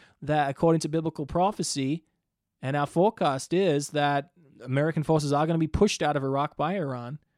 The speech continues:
They're doing all of this. While the world is focused on Corona,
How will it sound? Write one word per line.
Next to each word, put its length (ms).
They're 120
doing 260
all 240
of 120
this. 420
While 180
the 80
world 640
is 160
focused 580
on 220
Corona, 680